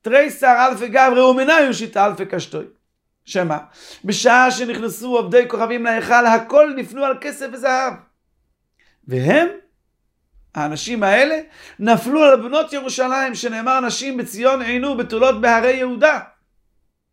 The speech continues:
והם הלכו לתרמוד, והם,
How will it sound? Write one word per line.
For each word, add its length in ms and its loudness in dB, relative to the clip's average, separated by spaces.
והם 680 0
הלכו 280 -4
לתרמוד, 720 -2
והם, 560 -2